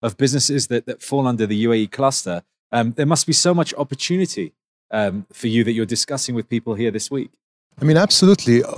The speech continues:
Speaker 2: Most of the economic sectors that we invested in are all future-centric sort of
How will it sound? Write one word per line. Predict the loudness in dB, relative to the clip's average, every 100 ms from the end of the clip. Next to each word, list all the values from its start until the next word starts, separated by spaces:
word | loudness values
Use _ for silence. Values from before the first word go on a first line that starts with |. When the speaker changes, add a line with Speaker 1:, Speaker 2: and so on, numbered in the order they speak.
| -8
Speaker 2:
Most | 2 6 6 6
of | 2
the | 4
economic | 2 4 4 4
sectors | 2 0 2 2
that | 4
we | 6
invested | 6 6 4 4 4
in | 2 0 _ _ _ _ 2
are | 4 6
all | 6 6 6
future-centric | 2 2 4 6 4 6 4 2 2 2 4 4 4
sort | 0 2 4
of | 4 2 -16